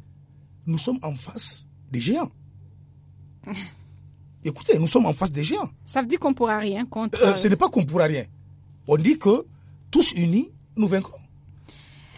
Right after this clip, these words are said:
Speaker 1: Si, si nous constituons une, euh, une force, mais écoutez, nous allons gagner.
Speaker 2: Abbas Abdelaziz, vous êtes donc, euh, je rappelle, euh, euh,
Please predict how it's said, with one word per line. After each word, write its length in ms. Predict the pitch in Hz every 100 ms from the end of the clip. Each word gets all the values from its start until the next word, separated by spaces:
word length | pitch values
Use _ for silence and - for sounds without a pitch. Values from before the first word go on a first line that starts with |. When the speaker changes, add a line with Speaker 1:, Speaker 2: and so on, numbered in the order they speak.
| - -
Speaker 1:
Si, 280 | - 233 202 160
si 180 | -
nous 80 | 233
constituons 480 | - 175 139 170 180
une, 240 | 170 156 156
euh, 560 | 139 147 147 135 135 147
une 120 | 156
force, 460 | - 254 - - - - - - - - - - - -
mais 80 | -
écoutez, 500 | - 160 - 302 - - - - - - - -
nous 80 | 131
allons 120 | 127 147
gagner. 340 | 165 269 - - - - - - -
Speaker 2:
Abbas 220 | 214 269 254
Abdelaziz, 680 | 208 208 202 220 226 208 196 -
vous 240 | 185 190
êtes 140 | 220 208
donc, 320 | 233 254 -
euh, 160 | 202
je 100 | 190
rappelle, 640 | 190 190 180 - 220 233 226
euh, 640 | 190 185 190 190 180 175 185 - - -
euh, 400 | 180 175 175 -